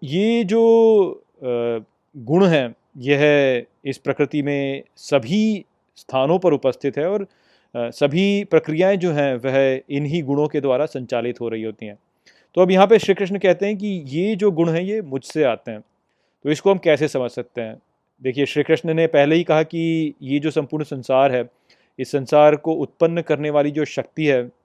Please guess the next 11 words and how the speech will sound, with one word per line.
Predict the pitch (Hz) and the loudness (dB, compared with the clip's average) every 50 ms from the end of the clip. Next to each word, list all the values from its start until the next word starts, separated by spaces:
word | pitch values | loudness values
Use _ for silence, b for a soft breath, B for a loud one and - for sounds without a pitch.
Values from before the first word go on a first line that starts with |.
| _ | _
वह | 120 135 127 139 139 135 131 131 | -4 0 2 4 4 4 2 0
मेरी | 127 120 127 127 123 131 143 | -2 -6 -6 -6 -4 -4 -4
ही | 143 156 | -4 -4
शक्ति | 135 147 135 - _ 143 | -4 -4 -6 -6 _ -8
है। | 127 120 - _ _ _ _ _ _ _ _ _ _ _ _ | -8 -8 -10 _ _ _ _ _ _ _ _ _ _ _ _
तो | - 190 196 196 185 - 165 | 2 6 6 6 6 4 0
ये | 143 156 185 202 | -2 0 0 2
जो | 180 226 202 | 2 0 0
शक्तियाँ | - 190 - - 208 202 185 190 | 0 -2 -4 -2 -4 -2 0 0
हैं | 202 196 | 0 0
यह | 185 160 160 156 165 170 170 170 165 165 160 151 143 131 - | 0 0 2 4 6 6 6 6 6 6 4 4 2 -2 -6